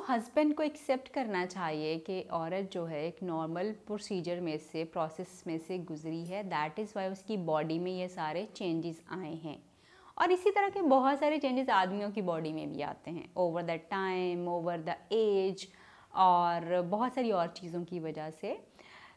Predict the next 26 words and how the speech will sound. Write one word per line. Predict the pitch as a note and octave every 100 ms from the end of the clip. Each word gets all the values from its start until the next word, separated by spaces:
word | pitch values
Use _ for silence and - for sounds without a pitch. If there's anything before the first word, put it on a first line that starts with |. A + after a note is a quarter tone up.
| _ _
तो | C#4+ C4+ C4+ C4+ C4+ -
इसका | C4 - - C#4+ C#4+
बेहतरीन | C#4+ G3+ B3 - B3 C#4+ E4
चीज़ | E4 D#4 D#4
तो | D#4
यही | D4 A#3+ B3+ C4
है | A3+
कि | G#3+
आप | F#3+ G3
एक्सेप्ट | G3+ - G#3 G#3
कर | - F#3
लें | E3+ G#3 A3+
the | G#3+
way | F3 F#3+
she | F#3+ - F#3 -
is, | F3 F3 E3+ D#3+ -
मगर | F#3 F#3+ G#3+
अपनी | F#3+ - G#3 A3
स्पाउसल | G#3+ - G#3 G3 G3 A#3
लाइफ | A#3 G3+ E3+ G3 F#3+ -
को, | - F3
अपनी | E3+ F3 F#3+
मैरिटल | F#3 F3 F3 F3+ G3
लाइफ | F3+ D#3+ E3+ F#3+ F#3
को, | - F3 F3
अपने | F3 F3+ F3 F3+